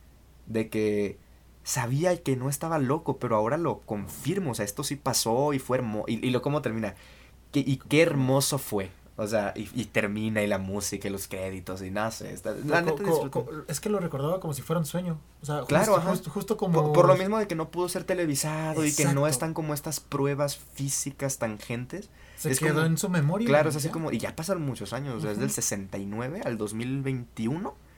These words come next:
Speaker 1: que se estrenó el documental, y, y verlo otra vez es como, no mames, o sea.
Speaker 2: Es...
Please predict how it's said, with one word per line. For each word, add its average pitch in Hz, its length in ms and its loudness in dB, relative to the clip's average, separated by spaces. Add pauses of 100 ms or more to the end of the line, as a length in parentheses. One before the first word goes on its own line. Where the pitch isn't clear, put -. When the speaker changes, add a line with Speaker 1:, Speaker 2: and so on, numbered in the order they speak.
(140)
Speaker 1:
que 117 80 -4
se 117 60 -4
estrenó 110 280 -2
el 127 120 -4 (260)
documental, 117 560 -6 (1040)
y, 113 260 -2
y 110 80 0
verlo 123 360 2
otra 135 200 0
vez 120 300 0
es 110 100 -12
como, 113 200 -6
no 95 120 -6
mames, 87 340 -10
o 101 120 -14
sea. 92 140 -14 (720)
Speaker 2:
Es... 147 240 -8